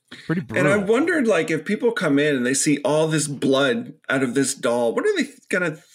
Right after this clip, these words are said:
Speaker 2: think? Like, this is <laughs> so fucking weird.
Speaker 1: No, I
Speaker 2: Um,
Speaker 1: think Jennifer Tilly planted it.
Speaker 2: <laughs> Well, she gets up, she comes over and comforts Glenn, who's crying.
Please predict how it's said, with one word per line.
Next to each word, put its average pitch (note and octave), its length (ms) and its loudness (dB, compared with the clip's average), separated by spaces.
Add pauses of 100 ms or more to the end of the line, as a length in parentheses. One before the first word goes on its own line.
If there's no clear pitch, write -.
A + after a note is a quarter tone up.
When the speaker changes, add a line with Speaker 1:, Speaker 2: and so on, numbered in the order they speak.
(120)
Speaker 2:
think? - 460 -4 (1400)
Like, F3 100 -4
this G3 140 -8
is A3+ 160 -2
<laughs> - 200 -2
so C4+ 140 4
fucking A#3 460 0
weird. F3+ 340 -2 (680)
Speaker 1:
No, - 60 2
I D#3 180 4
Speaker 2:
Um, D3+ 360 -2
Speaker 1:
think G#2+ 140 -14
Jennifer G#2+ 260 -8
Tilly G2 220 -6
planted A2 420 -8
it. A#2+ 140 -4 (680)
Speaker 2:
<laughs> B3 960 0 (400)
Well, F3 280 2
she A3 200 0
gets A3 220 0
up, E3 220 0
she F3+ 100 -4
comes D#3+ 240 0
over D3 220 2
and C3+ 100 0
comforts C3 460 -2
Glenn, B2+ 360 0
who's C3 160 0
crying. A#2+ 580 -2